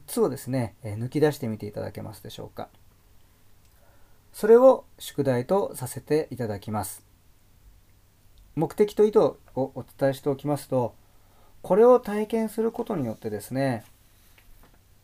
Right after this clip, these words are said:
楽しみチャートであれば、え、お金かからないことですよね。え、お金かからなくって、こんなに幸せなことが得られるんだという体験をしていただきたい。それからもう一つ、減らすものシートの方もですね、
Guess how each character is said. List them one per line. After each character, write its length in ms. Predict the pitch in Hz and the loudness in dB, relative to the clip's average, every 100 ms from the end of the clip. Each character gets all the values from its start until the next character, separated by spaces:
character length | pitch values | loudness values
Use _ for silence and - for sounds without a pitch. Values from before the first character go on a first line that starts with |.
| - | -6
楽 180 | 180 196 | -4 -2
し 80 | |
み 100 | 220 | -2
チ 80 | 214 | 2
ャ 80 | 220 | 2
ー 40 | |
ト 180 | 208 135 | 2 0
で 100 | 127 | 2
あ 60 | 123 | 0
れ 100 | 123 | 2
ば、 280 | 127 123 - - - _ - | 2 0 -4 -14 -20 _ -18
え、 100 | - | -10
お 80 | 196 | -6
金 320 | 202 208 196 | -4 -4 -4
か 120 | 175 | -8
か 140 | 180 202 | -4 -2
ら 100 | 190 | -2
な 160 | 135 | -4
い 80 | 113 | -6
こ 140 | - | -10
と 180 | 117 123 | -10 -10
で 100 | 127 | -10
す 120 | - | -12
よ 100 | 98 | -8
ね。 240 | 104 110 101 - _ - - | -6 -6 -8 -18 _ -20 -16
え、 220 | 117 113 - | -10 -10 -10
お 60 | - | -6
金 280 | 202 208 | -4 -4
か 120 | 202 180 | -6 -4
か 100 | 208 | -2
ら 160 | 208 | 0
な 80 | 180 | -2
く 120 | 143 | -4
っ 20 | |
て、 460 | 135 - 180 180 - - | -10 -2 2 2 0 -10
こ 120 | 196 | -6
ん 80 | 214 | -4
な 100 | 220 | -4
に 80 | 208 | -4
幸 220 | 196 196 | -4 -4
せ 100 | 190 | -4
な 100 | 190 | -8
こ 100 | 190 | -8
と 100 | 147 | -6
が 80 | 123 | -4
得 120 | 117 | -2
ら 100 | 120 | -4
れ 100 | 123 | -6
る 100 | 113 | -8
ん 120 | 101 | -10
だ 220 | 95 87 - _ _ _ _ _ - | -10 -10 -12 _ _ _ _ _ 2
と 220 | 226 208 | 2 2
い 100 | 170 | -4
う 160 | 170 196 | -4 -4
体 240 | 156 151 | -4 -4
験 280 | 151 147 143 | -4 -6 -4
を 100 | 147 | -6
し 100 | 139 | -10
て 200 | - 135 | -10 -10
い 40 | 131 | -8
た 120 | 123 | -8
だ 100 | 117 | -8
き 80 | - | -8
た 140 | 113 | -8
い。 80 | 101 - - - - | -8 -14 -20 -18 -10
そ 80 | |
れ 40 | 190 | -4
か 100 | 208 | -2
ら 80 | 196 | 0
も 160 | 196 | -2
う 20 | |
一 120 | 190 - | -6 -12
つ、 120 | 143 | -16
減 180 | 92 131 | -8 -6
ら 120 | 165 | -6
す 120 | 180 | -4
も 120 | 180 | -4
の 80 | 175 | -4
シ 180 | 165 175 | -6 -8
ー 60 | 151 | -8
ト 120 | 117 | -10
の 60 | |
方 180 | 113 113 | -10 -16
も 120 | - - | -18 -20
で 60 | |
す 120 | - | -10
ね、 240 | 139 127 | -6 -6